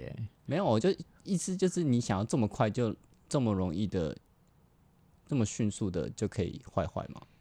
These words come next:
Speaker 2: 因为以前就有文字，你不可能这么快就迅速的坏坏吧？
Speaker 1: 你现在是要聊坏坏这件事情，没有要聊交友这件事情。
Speaker 2: 欸，对。<laughs> 我只是想说坏坏这点，看你能打到哪里去。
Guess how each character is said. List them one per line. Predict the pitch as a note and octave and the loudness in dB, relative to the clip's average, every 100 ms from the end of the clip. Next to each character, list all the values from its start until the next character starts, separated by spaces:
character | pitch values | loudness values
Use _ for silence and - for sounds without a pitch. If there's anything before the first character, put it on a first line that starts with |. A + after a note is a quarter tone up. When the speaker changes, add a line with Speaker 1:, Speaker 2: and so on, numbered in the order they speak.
| _ | _
Speaker 2:
因 | G#2+ | -4
为 | |
以 | A2 B2 | 0 2
前 | C#3 D#3 | 2 4
就 | E3+ | 4
有 | |
文 | G#2 G2 | 4 0
字， | - | 0
你 | A2 | -2
不 | - | 0
可 | - | 0
能 | G#2 | 0
这 | E3+ A#2+ | 0 -2
么 | G2 | 0
快 | G#2+ | 0
就 | G2+ | -2
迅 | - G2+ | -2 -2
速 | - | -2
的 | - | -6
坏 | - | -6
坏 | - - | -8 -6
吧？ | - | 2
Speaker 1:
你 | G2+ | 4
现 | D#3+ | 6
在 | D#3 | 6
是 | |
要 | D3 | 6
聊 | A2+ F2 | 6 6
坏 | - A#2 | 6 4
坏 | F#2+ G2+ | 6 6
这 | F2 | 8
件 | F2+ F2 | 6 6
事 | |
情， | F#2 D#2 | 4 4
没 | E2 | 4
有 | F#2 | 2
要 | F2 | 2
聊 | D2+ | 2
交 | D2 E2 D#2 | 2 2 2
友 | E2 | 2
这 | D#2 | 8
件 | F2 C#2 G2 | 8 8 4
事 | - A2 | 6 6
情。 | A2+ | 6
Speaker 2:
欸， | - | 8
对。 | A#2 G2+ - G#3 B3 A#3 | 8 10 8 8 6 6
<laughs> | C#4+ - D3 C#3+ | 4 6 6 10
我 | D#3+ | 10
只 | F3 | 10
是 | D#3+ | 8
想 | D#3+ B2+ | 8 8
说 | B2+ C#3 | 8 8
坏 | D#3+ D3+ | 10 10
坏 | C#3+ | 10
这 | C#3 C3+ | 8 6
点， | G#2+ | 6
看 | F#2 B2+ | 4 4
你 | F#2+ | 4
能 | F#2+ F#2+ | 2 2
打 | F2 | 0
到 | F2+ | 0
哪 | F#2 | -2
里 | F#2 | -4
去。 | - | 2